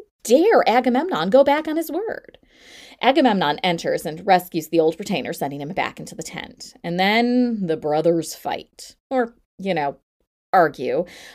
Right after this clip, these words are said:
I suppose the director could make the scene come to blows, and there is a point where the chorus suggests that they're about to, but that really is up to the director to decide just how physical the fight gets. Menelaus simply can't believe that Agamemnon thinks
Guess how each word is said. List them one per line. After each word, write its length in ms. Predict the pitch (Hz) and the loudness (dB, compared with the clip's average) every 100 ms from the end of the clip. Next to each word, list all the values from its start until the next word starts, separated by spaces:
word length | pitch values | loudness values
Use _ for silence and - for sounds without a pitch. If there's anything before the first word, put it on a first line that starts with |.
| - | -4
I 80 | 202 | -2
suppose 340 | 202 220 254 | 0 4 4
the 80 | 262 | 4
director 360 | 202 175 175 156 | -2 -2 -2 -6
could 280 | - 180 | -2 -2
make 220 | 196 180 - | 0 -4 -6
the 80 | |
scene 320 | 170 - 156 147 | -8 -6 -8 -8
come 260 | - 147 | -10 -6
to 100 | 180 | -4
blows, 340 | 180 180 202 202 | -2 0 0 -2
and 180 | 180 | -4
there 160 | 180 180 | -2 -2
is 100 | 196 | -2
a 60 | 233 | -4
point 400 | - 185 175 160 | -6 -10 -8 -6
where 100 | 160 | -6
the 80 | |
chorus 420 | 160 - 170 175 - | -6 0 0 0 -4
suggests 680 | 156 - 143 151 - - - | -8 -4 -4 -2 -6 -16 -8
that 180 | 165 151 | -6 -2
they're 140 | 147 | -2
about 300 | 151 151 - | -2 -2 -4
to, 200 | - 202 | -4 -4
but 260 | 196 190 - | -2 -4 -4
that 240 | 240 240 - | -6 -8 -4
really 300 | 214 196 165 | -2 0 0
is 100 | 151 | -2
up 80 | - | -8
to 80 | 143 | -8
the 100 | 135 | -4
director 340 | 135 - 151 | -4 -4 -12
to 100 | 147 | -14
decide 580 | 143 - - 151 - - | -18 -12 -6 -6 -6 -10
just 320 | - 508 - | -4 -4 -2
how 120 | 240 | -4
physical 580 | 226 196 175 160 131 123 | -2 -4 -2 -2 -2 -4
the 120 | 151 | -6
fight 280 | - 127 - | -6 -6 -2
gets. 460 | 170 92 - - - _ - - - - - _ - | -2 -2 -6 -18 -20 _ -20 -20 -20 -20 -20 _ 4
Menelaus 480 | 302 339 226 170 170 | 6 8 8 8 4
simply 240 | 175 160 | 0 -2
can't 300 | - 185 175 | -2 -6 -2
believe 240 | 165 156 | -2 0
that 180 | 143 - | 0 0
Agamemnon 560 | 156 151 156 147 143 139 | 0 -2 -2 -6 -8 -8
thinks 340 | - 147 - | -8 -8 -10